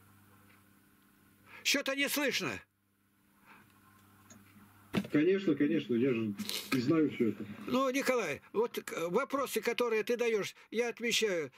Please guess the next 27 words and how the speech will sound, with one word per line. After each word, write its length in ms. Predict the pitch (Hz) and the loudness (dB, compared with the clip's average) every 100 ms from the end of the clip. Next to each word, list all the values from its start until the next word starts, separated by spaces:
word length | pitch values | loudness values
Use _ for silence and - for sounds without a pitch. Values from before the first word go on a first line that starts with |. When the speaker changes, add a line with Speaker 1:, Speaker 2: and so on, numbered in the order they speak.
| - | -14
Speaker 1:
Ты 140 | - 233 | -4 -4
способен 580 | - 226 214 311 254 214 | -2 -4 0 -2 0 -2
их 160 | 180 | -2
выполнить? 640 | 214 220 170 143 110 - - - _ _ _ _ _ _ - - - - - - - - - - - - _ - - | 0 0 -2 -6 -8 -10 -14 -20 _ _ _ _ _ _ -20 -20 -20 -20 -20 -20 -20 -20 -20 -20 -20 -20 _ -12 -6
А 120 | - 220 | -2 0
говорят, 380 | 277 277 254 | -2 -2 -2
вот, 180 | 247 240 - - | -2 -2 -8 -4
допустим, 480 | 226 240 285 - 240 | -2 0 0 0 0
вас 160 | 247 | -2
послали, 500 | - 247 - 277 240 | -2 -4 -2 -2 -2
храм 320 | 208 - 254 226 | -2 -2 -4 -2
большой, 520 | 240 214 277 269 - - - | -2 -2 -2 -4 -6 -12 -8
и 100 | 220 | -4
то 160 | 262 262 | -2 -2
другое, 420 | 240 233 233 214 | -2 0 0 0
я 180 | 208 254 | -2 -2
буду 220 | 240 233 | -2 -2
разрешения 480 | 233 214 208 240 208 | -4 -4 -2 -2 -2
добиваться. 560 | 190 185 170 147 - | -2 0 -2 -4 -8
Какого? 520 | 131 226 - 202 127 - - | -6 -4 -2 -2 -4 -6 -14
Закрыть 440 | 156 233 240 247 - | -4 -4 -2 -4 -4
храм. 320 | 185 151 98 - - _ _ _ _ - - - - | -4 -4 -8 -16 -20 _ _ _ _ -20 -20 -10 -2
И 100 | 175 | 0
во 120 | 190 | 0
дворе 360 | 175 208 262 220 151 | 0 0 0 -2 -4
начнём 420 | 160 - 226 214 | -2 0 0 0
занятия. 560 | 175 151 151 - 147 | -2 0 -2 -4 -8